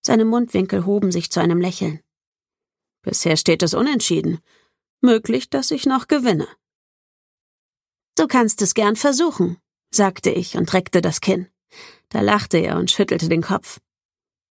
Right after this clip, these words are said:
„Ich bevorzuge es, mir den Stolz nicht nehmen zu lassen.“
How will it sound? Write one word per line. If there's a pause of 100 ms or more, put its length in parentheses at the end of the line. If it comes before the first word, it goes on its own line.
(380)
„Ich
bevorzuge
es,
mir
den
Stolz
nicht
nehmen
zu
lassen.“